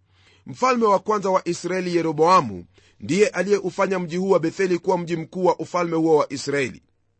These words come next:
Ni huyu mfalme, msikilizaji, ndiye aliyetengeneza sanamu ya dhahabu mfano wa ndama, na hapo watu wale wakaabudu. Hili ni kati ya hayo machukizo ambayo watu hao walifanya kinyume na maadili yake Mungu,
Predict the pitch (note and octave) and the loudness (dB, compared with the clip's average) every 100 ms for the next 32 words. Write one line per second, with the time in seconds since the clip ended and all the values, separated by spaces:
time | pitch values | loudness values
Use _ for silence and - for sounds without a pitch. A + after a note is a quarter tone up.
0 | _ _ _ _ G2 C3+ F3+ F3 F3+ F3 | _ _ _ _ -4 0 2 0 -2 -2
1 | F3 E3+ E3+ E3+ E3+ D3+ F3 F3 D3 G#3+ | -2 -4 -6 -6 -6 -2 0 0 -4 -10
2 | - _ _ _ - A#2+ G#3 F#3 F3+ G3+ | -14 _ _ _ -10 0 2 2 0 0
3 | G3 F3+ F#3+ F3+ E3+ F3 F#3+ F3+ E3+ D#3+ | -2 -2 -4 -4 -4 -2 -2 0 0 0
4 | F3 E3+ E3+ - F3+ E3+ D#3+ D#3 F3 B2 | 0 0 -4 -4 -4 -2 -2 0 0 0
5 | F#2+ F2 _ _ _ - F#2 F3 G3+ F#3+ | -6 -14 _ _ _ -12 -2 0 2 2
6 | F3 - F3+ F#3+ F3 D#3+ D3 C#3+ C#3+ C3 | 0 0 0 2 2 0 0 -2 -2 -6
7 | - _ _ _ _ _ _ - G#3 A#3+ | -8 _ _ _ _ _ _ -6 -4 -2
8 | G#3+ F#3+ G#3+ G3+ G3 G3 F#3 E3+ F3 - | -4 -2 -4 -2 0 2 0 -2 -4 -6
9 | G3+ F3+ F3 D#3 D#3+ G3+ C3 F#2+ F2 _ | -4 -4 -2 -4 -2 -2 -2 -6 -12 _
10 | _ _ - A#2 A2 D#3 G3 F#3+ F3+ - | _ _ -16 -14 -4 2 4 4 0 -4
11 | G3 F#3 F#3 G3 G3 F3+ E3+ E3 F3 F3 | -6 -4 -6 -4 -4 -2 -2 -2 -2 -2
12 | E3+ E3+ E3+ F#3 G#2+ F#2 | -2 -2 -2 -2 -4 -10